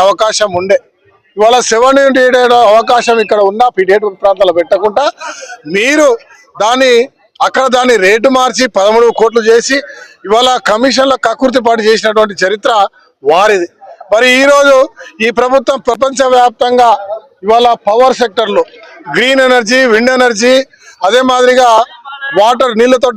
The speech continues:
నడిచేటువంటి ఎనర్జీ అయితే ఉందో, మరి ఆ, ఆ, పంపింగ్ స్టోరేజ్ సిస్టమ్ని, ఇవి ఉండగా కూడా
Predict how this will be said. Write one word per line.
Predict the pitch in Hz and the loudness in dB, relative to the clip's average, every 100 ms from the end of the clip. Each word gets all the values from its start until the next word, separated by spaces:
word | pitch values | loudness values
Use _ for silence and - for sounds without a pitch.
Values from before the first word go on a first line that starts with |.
| 226 | -2
నడిచేటువంటి | 226 208 220 226 220 | -2 -2 0 0 2
ఎనర్జీ | 214 185 202 | 0 2 0
అయితే | 202 185 | 2 0
ఉందో, | 196 269 311 _ _ _ - - | 0 0 -2 _ _ _ -20 -4
మరి | 220 247 233 240 _ _ _ _ | 0 2 2 -2 _ _ _ _
ఆ, | 196 208 208 190 180 - 214 | 2 4 4 4 2 0 2
ఆ, | 196 190 - | 2 2 -2
పంపింగ్ | 220 247 269 | -4 -2 -4
స్టోరేజ్ | - 233 233 185 165 151 | 0 0 0 0 -4 -4
సిస్టమ్ని, | 190 226 180 151 _ _ - _ 208 | -4 -2 -4 -6 _ _ -20 _ -6
ఇవి | 226 262 247 | -2 2 2
ఉండగా | 233 247 277 269 262 | 2 0 2 2 2
కూడా | 277 | 2